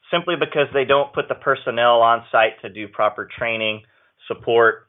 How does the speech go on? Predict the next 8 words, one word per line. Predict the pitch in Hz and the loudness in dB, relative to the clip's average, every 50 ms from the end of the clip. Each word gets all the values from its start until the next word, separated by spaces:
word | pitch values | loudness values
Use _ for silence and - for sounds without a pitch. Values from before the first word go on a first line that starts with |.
| _ _ _ _ - _ | _ _ _ _ -8 _
follow-ups. | - 104 104 107 110 107 101 98 92 - - - - | 2 4 4 4 4 2 0 0 -2 -4 -6 -10 -20
And | - 107 101 - | -20 -20 -12 -4
so, | - 113 110 110 107 107 107 _ _ - | 0 0 2 2 0 -2 -4 _ _ -10
you | 120 | -4
know, | 123 120 120 120 | -2 -2 -2 -2
that, | 120 143 - - | -4 -6 -6 -6
that's | - 143 139 - - - - | -4 -6 -6 -6 -8 -12 -10
just, | 143 131 | -10 -10